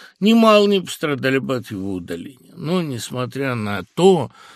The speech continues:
что этот человек был мрачный и казался вскормленным под тенью ядовитого явского дерева, которое укрыло под своими ветвями более лжи, чем все растительное царство,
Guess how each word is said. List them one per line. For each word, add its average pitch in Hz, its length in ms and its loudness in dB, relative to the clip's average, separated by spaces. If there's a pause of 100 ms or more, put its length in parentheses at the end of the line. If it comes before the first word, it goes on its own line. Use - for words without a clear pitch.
(180)
что 185 300 -2
этот 180 340 0
человек 165 460 -2
был 131 240 -2
мрачный 123 800 0
и 87 40 -12
казался 123 640 -6
вскормленным 180 840 2
под 147 200 0
тенью 175 440 4
ядовитого 143 500 4
явского 123 600 2
дерева, 143 680 0
которое 107 440 -6
укрыло 104 640 -6
под 127 120 -4
своими 131 460 0
ветвями 120 600 -2
более 117 440 2
лжи, 120 360 0
чем 101 280 -4
все 113 160 -6
растительное 87 600 -6
царство, 151 600 -8